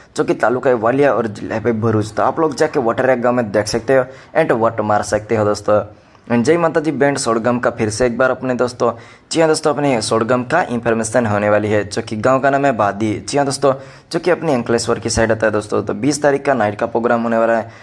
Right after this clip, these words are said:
तो आप लोग जाके एक बार जरूर देख लेना and एंजॉय कर लेना। And भाई अपनी तापी की जो दूसरी बैंड है, जो कि भाई नंबर दो पे है भाई लोग, जो कि भाई पहला तो शिवलहरी बैंड है and दूसरी बैंड है भाई लोग, जो कि अपनी विजय स्टार बैंड।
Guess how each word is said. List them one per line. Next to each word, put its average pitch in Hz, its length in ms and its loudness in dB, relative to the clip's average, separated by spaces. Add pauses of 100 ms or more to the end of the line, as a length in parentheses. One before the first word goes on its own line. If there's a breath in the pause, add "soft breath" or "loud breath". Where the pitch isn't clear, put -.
(140 loud breath)
तो 139 60 0
आप 139 140 0
लोग 160 140 2
जाके 151 320 0
एक 120 120 -2
बार 139 140 2
जरूर 120 300 0
देख 120 200 0
लेना 120 280 2
and 110 180 0
एंजॉय 107 360 2
कर 120 200 -2
लेना। 104 360 0 (480 loud breath)
And 185 140 0
भाई 185 100 4
अपनी 175 220 -2 (280)
तापी 123 300 0
की 165 140 -4
जो 165 120 0
दूसरी 127 420 -2
बैंड 120 320 0
है, 104 160 0
जो 107 160 -4
कि 123 120 0
भाई 113 140 2
नंबर 117 400 2
दो 113 380 2
पे 135 120 -2
है 131 120 0
भाई 123 140 2
लोग, 120 260 2 (320 loud breath)
जो 165 80 -2
कि 180 80 0
भाई 165 120 2
पहला 135 280 2
तो 147 140 0
शिवलहरी 135 480 0
बैंड 131 280 2
है 131 160 0
and 113 180 2
दूसरी 123 300 0
बैंड 120 260 2
है 123 80 2
भाई 113 120 2
लोग, 113 200 2
जो 107 140 -4
कि 104 100 -2
अपनी 120 220 0
विजय 110 300 0
स्टार 110 240 0
बैंड। 107 280 0